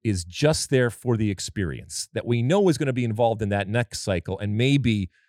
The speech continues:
just being there and, you know, blood in them in that time."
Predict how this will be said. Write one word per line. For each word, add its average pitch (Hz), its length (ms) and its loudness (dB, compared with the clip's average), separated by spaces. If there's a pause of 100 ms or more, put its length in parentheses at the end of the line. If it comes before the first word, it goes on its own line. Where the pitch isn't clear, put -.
(140)
just 156 360 -2
being 127 380 0
there 87 400 0 (220)
and, 107 280 -4 (360)
you 92 100 -8
know, 76 200 -14 (180)
blood 113 200 -2
in 104 260 -6 (120)
them 98 520 -2 (300)
in 120 280 2
that 101 240 -2
time." 80 500 -6